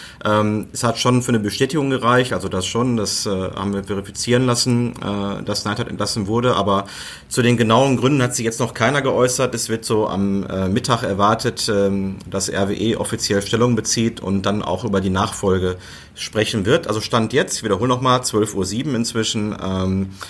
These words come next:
ist unser Stand, dass U neunzehn Trainer Vincent Wagner, äh, eingebunden wird in die Arbeit und das möglicherweise zusammen mit dem Sportdirektor, mit Jörn Nowak schmeißen wird in den letzten beiden Spielen. Ist eine interne Lösung. Ähm, ich glaube, ja,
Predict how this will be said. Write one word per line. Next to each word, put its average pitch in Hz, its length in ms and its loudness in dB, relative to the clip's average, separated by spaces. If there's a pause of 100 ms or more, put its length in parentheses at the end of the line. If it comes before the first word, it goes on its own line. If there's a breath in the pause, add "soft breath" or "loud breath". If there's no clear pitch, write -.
(140 loud breath)
ist - 120 -6
unser 127 200 4
Stand, 123 300 0
dass 113 220 -2
U 113 100 -2
neunzehn 120 420 2
Trainer 113 380 2
Vincent 113 460 0
Wagner, 135 680 2
äh, 120 260 0
eingebunden 123 560 0
wird 120 200 0
in 104 80 -2
die 110 100 0
Arbeit 104 380 0
und 95 180 -4
das 101 240 -2
möglicherweise 101 540 -2
zusammen 101 480 0
mit 101 100 -2
dem 95 140 0
Sportdirektor, 95 880 -2 (400 loud breath)
mit 104 180 -2
Jörn 104 240 4
Nowak 101 400 2 (140)
schmeißen 95 480 -2
wird 90 100 -2
in 92 80 -4
den 87 60 -4
letzten 98 280 -4
beiden 92 280 -2
Spielen. 127 520 2 (1160 loud breath)
Ist 135 280 2
eine 120 280 6
interne 143 380 4
Lösung. 131 640 2
Ähm, 110 300 0
ich 110 100 -4
glaube, 113 540 2
ja, 101 380 0